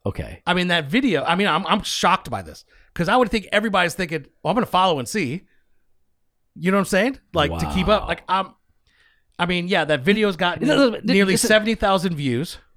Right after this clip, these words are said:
Speaker 1: This is not a slam on anybody that has small numbers.
Speaker 2: No, no, no,
Speaker 1: But,
Speaker 2: not at
Speaker 1: like,
Speaker 2: all. Not at all.
Speaker 1: I, I would expect that they would have a decent number of followers. But then
Speaker 2: Uh,
Speaker 1: again, they're unorthodox, heterodox heresy,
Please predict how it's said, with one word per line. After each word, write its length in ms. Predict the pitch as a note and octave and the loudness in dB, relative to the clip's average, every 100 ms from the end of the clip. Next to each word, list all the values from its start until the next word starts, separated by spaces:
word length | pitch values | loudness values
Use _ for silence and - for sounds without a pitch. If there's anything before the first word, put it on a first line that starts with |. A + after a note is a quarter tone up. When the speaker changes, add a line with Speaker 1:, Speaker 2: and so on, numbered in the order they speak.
| - | 0
Speaker 1:
This 120 | G3+ | 2
is 60 | G3+ | 4
not 120 | B3+ | 2
a 40 | - | 2
slam 600 | - B3 A#3+ B2+ A2+ C3+ | 2 4 6 6 6 4
on 140 | D#3 E3 | 4 4
anybody 280 | F#3+ F#3 D#3+ | 2 2 2
that 60 | |
has 140 | D#3 - | 2 0
small 300 | - F3 C#3 | 0 2 4
numbers. 520 | F#3+ E3+ F2 - - - | 4 2 -2 -8 -10 0
Speaker 2:
No, 240 | C#4 E4 | 2 4
no, 140 | D#4+ | 4
no, 80 | E4 | 6
Speaker 1:
But, 60 | D4+ | 6
Speaker 2:
not 140 | C4+ | 6
at 100 | E4 | 6
Speaker 1:
like, 40 | - | 4
Speaker 2:
all. 200 | - - | 2 -4
Not 160 | G3 | -4
at 20 | F#3+ | -4
all. 180 | B2+ - | -4 0
Speaker 1:
I, 240 | G3+ G#3+ - D3+ | 0 0 -4 0
I 100 | G3 | 4
would 160 | A3 | 4
expect 400 | G#3 - - E3+ | 2 -2 -6 -6
that 100 | E3+ | -4
they 80 | E3 | 0
would 140 | D#3+ | 0
have 240 | C#3 C#3+ C3+ | 2 2 2
a 140 | C3 | 0
decent 500 | C#3 - E3+ D#3+ C#3 | -2 -2 -2 0 0
number 220 | C#3 B2 | 0 0
of 80 | A2+ | -2
followers. 720 | - D#3 C#3 G#2 D#2+ D#2 - - _ _ _ _ _ - - - | 0 2 4 2 -4 -14 -16 -18 _ _ _ _ _ -20 -8 0
But 80 | |
then 120 | D#3 F#3+ | 2 4
Speaker 2:
Uh, 20 | |
Speaker 1:
again, 480 | F3+ G3+ C#3 C3 - _ _ _ - | 4 4 4 2 -2 _ _ _ -12
they're 400 | B2+ D#3+ E3 D3 | -2 4 4 4
unorthodox, 1000 | D#3 D#3+ - D#3 D#3+ C#3+ C3 B2 - - _ _ _ _ _ _ _ | 2 0 4 4 4 2 2 2 -4 -10 _ _ _ _ _ _ _
heterodox 800 | - F3+ F3 D#3+ C3+ B2 A2+ - _ - | -2 0 4 4 4 2 2 -6 _ -20
heresy, 800 | - D#3 D3+ - B2+ A#2 G#2+ | -4 0 0 0 0 0 -2